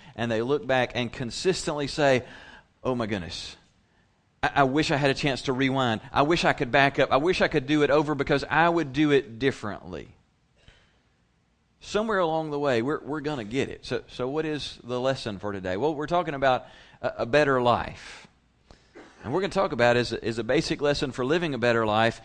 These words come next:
that's gonna mean we're gonna have to stop buying into a lie of the world. And here is the basic lie of the world. The lie is this, that if this is good, then this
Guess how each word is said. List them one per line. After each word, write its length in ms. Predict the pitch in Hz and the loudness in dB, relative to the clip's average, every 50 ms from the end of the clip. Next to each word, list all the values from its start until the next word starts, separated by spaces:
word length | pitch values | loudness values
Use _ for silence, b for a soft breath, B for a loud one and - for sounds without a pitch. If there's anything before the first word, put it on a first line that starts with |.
| B B B | B B B
that's 160 | B 123 127 - | B -4 -2 -2
gonna 160 | - 151 143 | -2 -2 -2
mean 200 | 143 143 139 139 | 0 -2 0 0
we're 100 | 165 185 | 0 0
gonna 160 | 175 165 156 | 0 0 2
have 240 | 156 160 147 139 - | 2 2 2 2 0
to 100 | - 113 | -6 -6
stop 540 | - - - - 156 156 156 135 - 120 120 | -6 -6 -4 -2 0 2 2 2 0 0 2
buying 340 | 139 135 131 127 127 123 | 2 2 2 2 0 -2
into 340 | 131 131 127 117 - 135 120 | -2 -4 -4 -4 -4 -2 0
a 60 | 107 | 0
lie 260 | 104 110 113 120 123 127 | 0 0 0 2 2 0
of 120 | 127 120 | 0 -2
the 60 | 120 117 | -4 -4
world. 260 | 117 117 113 113 110 | -2 -2 -2 -2 -2
And 160 | 113 120 120 | -2 -4 -4
here 380 | 113 110 165 196 196 196 190 147 | -6 -6 -2 0 2 2 2 0
is 160 | 123 127 117 | -2 -6 -6
the 100 | 123 123 | -4 0
basic 340 | 120 131 135 131 - 135 - | 2 2 2 2 0 -4 -4
lie 220 | 117 120 117 120 | -2 0 0 0
of 80 | 117 110 | 0 -2
the 100 | 120 113 | -2 -4
world. 300 | 110 104 92 87 92 - b b b b | -2 -2 -2 -4 -6 -6 b b b b
The 100 | b 131 | b -2
lie 320 | 135 135 151 175 196 196 170 | 0 2 2 4 4 4 4
is 180 | 143 127 113 | 4 2 2
this, 520 | 120 135 123 104 92 - - - - - B B B B B B B B | 2 2 2 2 2 0 -4 -8 -10 -12 B B B B B B B B
that 200 | B 131 143 151 | B 6 6 8
if 300 | 127 156 139 117 135 135 | 8 6 2 2 0 2
this 640 | 143 208 226 190 139 113 110 - - - - - - - - - - - _ | 6 8 10 10 10 8 6 2 -2 -4 -4 -6 -10 -14 -18 -20 -20 -16 _
is 240 | - 135 139 123 120 | -2 -2 -2 -2 -2
good, 680 | 117 113 135 165 170 135 104 90 87 87 90 95 98 87 - _ - - _ _ b b b b b b | -4 0 4 4 6 6 4 2 -2 -4 -4 -6 -8 -10 -10 _ -20 -20 _ _ b b b b b b
then 440 | - 110 113 127 120 117 107 104 98 98 | -8 -2 0 0 2 0 0 -4 -4 0
this 600 | 123 147 135 101 90 - - - - - - - | 2 4 4 4 2 0 -4 -8 -8 -10 -10 -12